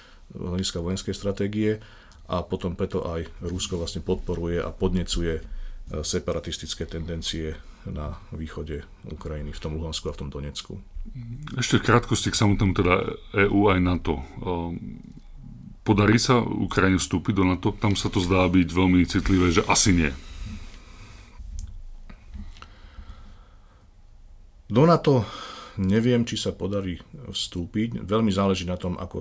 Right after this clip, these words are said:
Speaker 1: ako skončí táto vojna, e, a ak-, aké budú tie, tie výsledky. Myslím si, e, alebo teda som presvedčený, že Ukrajina by mala vstúpiť do Európskej únie. To je, to je hospodársko-politický celok, nie, nie vojenský. A,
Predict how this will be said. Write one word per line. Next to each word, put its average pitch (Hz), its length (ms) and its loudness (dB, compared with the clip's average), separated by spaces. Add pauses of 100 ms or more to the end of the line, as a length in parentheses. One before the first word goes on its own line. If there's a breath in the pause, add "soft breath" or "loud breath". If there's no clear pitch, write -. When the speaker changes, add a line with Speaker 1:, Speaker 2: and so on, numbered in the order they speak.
(140)
Speaker 1:
ako - 160 -10
skončí 90 480 -6 (140)
táto 85 260 -8
vojna, 87 400 -4
e, - 0 - (800)
a 92 80 -6
ak-, - 160 -10
aké - 160 -8
budú 90 240 -6
tie, 85 240 -6
tie 85 160 -8
výsledky. 92 640 -6 (1500 soft breath)
Myslím 117 320 6
si, 110 320 0
e, - 20 -12 (460)
alebo 85 400 -8
teda 98 80 0
som 95 160 -2
presvedčený, 95 400 -2
že 82 160 -2
Ukrajina 87 320 -4
by 85 80 -4
mala 90 160 0
vstúpiť 85 320 -8
do 80 140 -4
Európskej 85 420 -6
únie. 92 400 -4 (240)
To 90 80 -6
je, 80 140 -6
to 78 100 -6
je 82 60 -4
hospodársko-politický 82 1120 -4
celok, 80 400 -6
nie, 82 300 -6
nie 85 240 -4
vojenský. 82 640 -8 (1300 soft breath)
A, 98 320 0